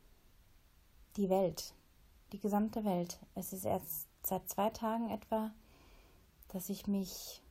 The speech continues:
ganz stark als Teil dieser Krise fühle, dieser Coronavirus-Krise,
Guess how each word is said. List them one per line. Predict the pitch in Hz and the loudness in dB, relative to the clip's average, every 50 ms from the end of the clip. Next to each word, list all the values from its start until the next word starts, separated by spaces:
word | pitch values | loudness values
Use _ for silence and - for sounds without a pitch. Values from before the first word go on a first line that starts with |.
| - - - - - - - _ - - - - - - - | -20 -20 -20 -20 -20 -20 -20 _ -20 -20 -20 -20 -20 -20 -6
ganz | - 196 202 214 220 - | -2 0 2 2 2 0
stark | - - - 190 190 196 208 - - | -2 0 0 2 2 2 -2 0 0
als | - 190 185 - - - | 0 0 0 -2 -4 -4
Teil | - - - 190 190 196 202 202 202 202 196 - - - - - - - - - - - - - - - | -6 -6 -2 2 4 4 4 4 4 2 0 -2 -8 -20 -20 -20 -20 -20 -20 -20 -20 -20 -20 -20 -10 -6
dieser | - 190 180 185 180 | -4 0 0 0 0
Krise | - - - 208 220 220 220 240 | 0 -4 -2 -2 0 0 -2 -4
fühle, | 233 - 240 233 233 220 240 226 | -4 -4 -2 -2 0 0 -2 -2
dieser | - 196 185 185 185 180 175 175 175 | -2 -2 0 2 2 2 0 0 -2
Coronavirus-Krise, | - - 190 180 190 196 208 214 220 214 214 208 208 - 190 202 208 214 208 220 220 208 - - - 214 214 214 214 220 226 226 226 | -4 -6 -2 0 2 4 4 4 4 2 2 0 0 -2 0 2 2 2 2 0 -2 -2 -4 -2 0 0 2 2 2 2 0 0 -2